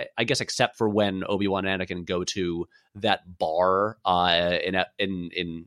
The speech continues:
uh, when they're chasing, uh, the assassin in the beginning of episode two. But, uh, but it's, like, again, as someone who just likes to, to see this, this whole giant world built out,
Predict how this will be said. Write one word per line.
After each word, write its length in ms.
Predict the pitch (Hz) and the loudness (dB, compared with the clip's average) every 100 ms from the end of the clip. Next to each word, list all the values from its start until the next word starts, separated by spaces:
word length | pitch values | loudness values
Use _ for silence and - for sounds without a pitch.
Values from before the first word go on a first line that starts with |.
| - | -2
uh, 240 | 87 87 85 | 2 2 2
when 180 | 107 98 | 0 2
they're 200 | 95 87 - | 2 0 -4
chasing, 560 | - 98 101 95 92 90 - | 0 0 0 -4 -6 -8 -2
uh, 460 | 87 85 82 80 80 76 | 0 2 2 0 -2 -2
the 120 | 90 | -4
assassin 720 | - 98 92 - 104 98 101 | 0 0 0 -2 -4 -4 -8
in 360 | - 90 87 87 | -8 -8 -8 -12
the 80 | 87 | -12
beginning 260 | 90 95 90 | -8 -6 -6
of 80 | |
episode 320 | 85 - 85 76 | -8 -10 -10 -8
two. 300 | 92 101 117 - - - - | -6 -6 -8 -16 -20 -16 -2
But, 120 | 139 | 2
uh, 220 | 135 127 | 4 4
but 120 | 117 160 | 4 2
it's, 220 | 160 - - | 0 -4 -4
like, 120 | 143 - _ _ - 127 | -6 -6 _ _ -14 -6
again, 220 | 143 175 | 0 2
as 120 | 113 | 2
someone 220 | 160 180 | 0 0
who 60 | 165 | -2
just 180 | 143 - | -2 -2
likes 320 | 98 110 - | 0 2 2
to, 280 | - 110 - | 2 0 0
to 80 | 131 | 0
see 200 | - 120 | 2 2
this, 380 | 110 - - - - | 2 2 -2 -6 -6
this 180 | 110 - | -6 -6
whole 360 | - 123 120 95 | -4 -2 -2 -6
giant 320 | - 104 101 | -6 -4 -4
world 360 | 95 101 92 85 | -4 -4 -4 -8
built 240 | 92 90 | -10 -6
out, 260 | 156 160 - | -2 0 -2